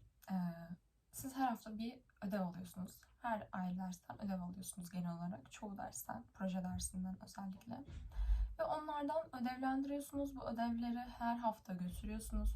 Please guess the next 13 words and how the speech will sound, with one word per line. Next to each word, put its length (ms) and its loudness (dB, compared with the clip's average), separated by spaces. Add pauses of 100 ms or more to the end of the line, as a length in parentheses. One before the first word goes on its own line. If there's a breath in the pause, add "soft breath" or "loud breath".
Hocalarınızdan 640 2
kritik 400 -8
alıyorsunuz. 580 -4 (600 loud breath)
Hocalarınız 500 4
size, 520 2 (180)
e, 260 0
bu 60 -4
kritikleri 460 -2
veriyor 200 0
ve 200 0 (120)
bir 60 -8
dahaki 280 10
hafta 360 -2